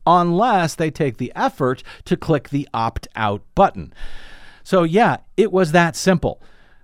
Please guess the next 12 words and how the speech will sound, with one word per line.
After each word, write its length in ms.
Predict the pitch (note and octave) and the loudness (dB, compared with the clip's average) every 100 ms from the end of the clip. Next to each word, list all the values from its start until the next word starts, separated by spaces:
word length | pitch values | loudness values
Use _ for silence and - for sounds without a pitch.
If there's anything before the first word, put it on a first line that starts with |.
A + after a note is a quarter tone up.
| - | -10
Uh, 40 | |
uh, 260 | C3+ C#3 C#3 | -6 0 0
w-, 320 | C3+ C#3+ D3 | -2 -6 -6
web 360 | C3+ C#3 G#3 G3 | -2 2 2 2
design 640 | G3+ E3 G3+ G#3 C#3+ A#2+ | 2 4 4 2 2 0
can 420 | A#2+ - F#3+ F#3+ F3 | -4 -4 2 4 6
make 280 | E3+ D#3+ | 4 4
this 200 | - F3 | 2 0
sort 320 | - G3 E3 D3 | 0 0 0 2
of 240 | C#3+ C3 | 0 0
huge 800 | - - F#3+ G3 F3 D#3+ C3 A#2+ | -6 -8 -2 2 2 0 -2 -10
difference. 680 | G#2+ C#3+ A#3+ D#3 F2 - - | -4 -2 0 -2 -6 -8 -20